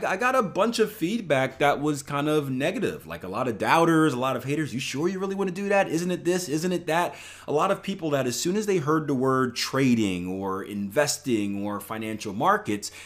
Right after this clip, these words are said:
they automatically went to what they've been told or what they believe the financial markets are. Shoot, even,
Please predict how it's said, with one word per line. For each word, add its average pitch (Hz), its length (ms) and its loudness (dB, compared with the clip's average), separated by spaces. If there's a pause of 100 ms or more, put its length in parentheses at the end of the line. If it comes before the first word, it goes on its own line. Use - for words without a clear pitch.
(220)
they 139 100 0
automatically 180 680 2
went 127 360 -4
to 113 560 -2 (800)
what 110 300 4
they've 135 240 4
been 117 260 6
told 127 460 6
or 98 60 -2
what 135 240 -2
they 127 100 4
believe 117 720 4
the 113 80 -2
financial 104 500 -4
markets 101 480 -8
are. 180 320 0 (220)
Shoot, 302 340 4
even, 254 260 0